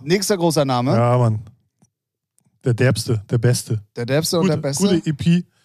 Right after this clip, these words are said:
Speaker 2: äh, so wie man Sammy Deluxe, äh, kennt. Das ist so, so Hip-Hop, so wie ich's mag. Und, ähm, ja.
Speaker 1: Ich finde den Namen auch geil,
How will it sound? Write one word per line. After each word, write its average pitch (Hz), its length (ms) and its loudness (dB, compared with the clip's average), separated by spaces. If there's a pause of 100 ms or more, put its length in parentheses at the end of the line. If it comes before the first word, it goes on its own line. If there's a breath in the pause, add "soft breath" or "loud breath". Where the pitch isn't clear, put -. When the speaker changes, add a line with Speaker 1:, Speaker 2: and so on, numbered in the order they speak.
(420 soft breath)
Speaker 2:
äh, 135 340 2
so 156 220 0
wie 160 60 0
man 143 140 -2
Sammy 151 280 -2
Deluxe, 135 480 -4 (180)
äh, 123 40 -4
kennt. 170 420 -6 (200)
Das 160 180 0
ist 143 260 -6
so, 190 400 2
so 180 280 4
Hip-Hop, 185 440 0
so 156 220 -4
wie 151 60 0
ich's - 200 -6
mag. 151 320 0 (480 loud breath)
Und, 131 580 2
ähm, 113 600 -2 (580)
ja. 101 240 -2
Speaker 1:
Ich - 80 -6
finde 147 240 -2
den 127 60 -2
Namen 123 240 -6
auch 110 160 -6
geil, 110 260 -6